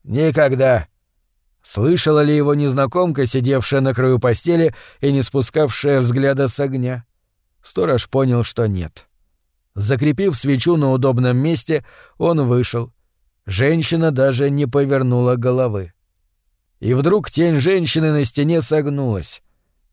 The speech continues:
Незнакомка негромко заплакала, пальцы ее едва касались матерчатого лица, словно боялись погладить его.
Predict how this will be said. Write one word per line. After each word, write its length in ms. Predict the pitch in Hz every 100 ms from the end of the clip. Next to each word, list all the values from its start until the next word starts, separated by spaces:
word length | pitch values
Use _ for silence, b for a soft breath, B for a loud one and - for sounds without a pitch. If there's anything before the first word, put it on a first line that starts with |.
| -
Незнакомка 840 | 104 131 127 139 127 170 143 147
негромко 580 | 143 143 143 151 131 131
заплакала, 720 | 110 113 131 160 156 156 151 - b b b b
пальцы 400 | 147 165 151 135
ее 220 | 151 151
едва 420 | 139 139 127 170 170
касались 600 | 143 - 160 156 139 139
матерчатого 720 | 139 123 165 143 151 143 143
лица, 500 | 147 127 135 127 113 b b b
словно 480 | - - 151 165 156
боялись 540 | 143 151 151 151 147
погладить 640 | - 143 143 123 104 101 -
его. 340 | 107 95 -